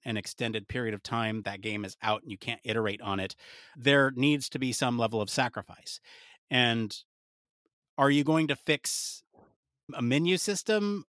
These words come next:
or are you gonna fix a game-breaking bug that causes your system to crash and erase all your save data? And I think they would argue that takes a little bit more priority.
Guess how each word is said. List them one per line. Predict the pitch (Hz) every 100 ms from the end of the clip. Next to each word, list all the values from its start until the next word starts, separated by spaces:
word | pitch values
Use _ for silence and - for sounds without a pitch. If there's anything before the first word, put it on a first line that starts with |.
| _ _ -
or | 131
are | 131
you | 135
gonna | 139 135
fix | - 147 - - - -
a |
game-breaking | 110 135 135 131 120 127
bug | 107 117 110
that | 107 104 _ -
causes | 131 117 107
your | 104
system | 98 117 - 101
to |
crash | - 127 113 107 - - _ -
and | 117 104 101 - - - _ -
erase | 117 113 110
all | 104
your | 98
save | 104 101 95
data? | 85 85 85 -
And | 107
I | 104
think | 127 120 - - - _
they | 127 127
would | 120 -
argue | 160 190 135 123
that | 131 -
takes | 127 -
a |
little | 117 131 120
bit | 120
more | 113
priority. | 113 117 107 151 131 90 107